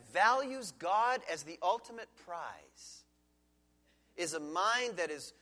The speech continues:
willing to be renewed by the Word of God, by soaking in the truth, not robbed of the truth by our ambition for financial gain, but able to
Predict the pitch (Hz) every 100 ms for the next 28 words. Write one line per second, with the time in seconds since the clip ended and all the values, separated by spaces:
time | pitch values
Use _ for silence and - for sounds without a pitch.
0 | _ 156 208 226 226 - 165 175 180 180
1 | 233 349 370 349 165 120 - _ _ _
2 | _ _ _ _ _ - 233 269 277 302
3 | 330 285 277 330 320 175 - - _ _
4 | _ _ _ _ _ _ _ _ _ _
5 | _ _ 160 233 - - 285 320 294 294
6 | 302 262 - 320 339 208 - - _ _
7 | _ - 269 240 175 190 285 349 285 233
8 | 190 196 - 196 196 294 285 - _ _
9 | _ 147 220 214 196 190 220 247 220 156
10 | 277 - 247 233 220 202 220 220 214 214
11 | - 196 165 208 269 302 - _ _ _
12 | _ _ _ _ _ _ _ _ _ _
13 | _ _ - 254 269 277 294 - 269